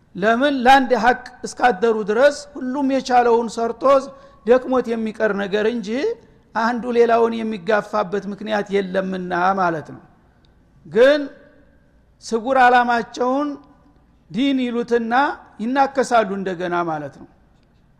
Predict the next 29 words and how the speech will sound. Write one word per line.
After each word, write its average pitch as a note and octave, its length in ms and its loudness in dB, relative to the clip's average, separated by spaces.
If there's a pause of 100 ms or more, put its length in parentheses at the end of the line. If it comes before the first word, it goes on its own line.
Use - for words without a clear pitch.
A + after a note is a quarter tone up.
«አንተ D3+ 160 -8
እንደዚህ A3+ 400 -2
ነው፣ C#4 200 0
ለዲን A#3 320 -4
ብዬ A3+ 260 -8
ነው፣ B3+ 160 -2
ለሐቅ A#3+ 360 0
ብዬ A3+ 240 -6
ነው።» A#3+ 120 -6
ለሐቅ C#4+ 300 0 (100)
ካልክ C4+ 340 -2
ዲን C4 240 -4
መ-፣ B3+ 280 -4
ምንም B3+ 280 -4
ያጣላህ A3+ 500 0
ነገር G3 300 -4
አለ? F3 220 0 (120)
«ኢነመል B3 480 -2
ሙእሚኑነ A3 440 -6 (100)
ኢኽዋ።» F3 340 -4 (840)
የሐቅ A#3 360 0
ደጋፊ A#3+ 400 4 (100)
ከሆንክ B3 420 -2 (100)
ሁላችሁም B3 720 -2 (220)
ጎንና A#3+ 360 -6 (140)
ጎን A3+ 220 -2
ሁናችሁ A#3 520 -4 (640)
ኢስላምን A#3+ 540 0
ማገልገል G#3+ 720 0